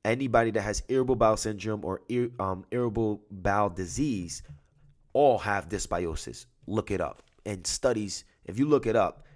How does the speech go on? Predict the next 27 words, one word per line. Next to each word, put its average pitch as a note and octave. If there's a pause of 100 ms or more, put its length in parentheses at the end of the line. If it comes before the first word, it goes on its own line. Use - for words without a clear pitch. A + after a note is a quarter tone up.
(160)
come B2+
across B2
the G2 (420)
research A#2
papers F#2+
that F2
are, D#2+ (100)
are E2
official. - (100)
You F#2
don't G#2
have A2
to G#2+
read G2+
nobody's F#2
vlog, F#2
I F2
mean, F#2
uh, D2+ (100)
articles F#2+
or -
blogs. D#2+ (280)
There's G#2+
official A2+
research G2+ (140)
showing F#2
this, -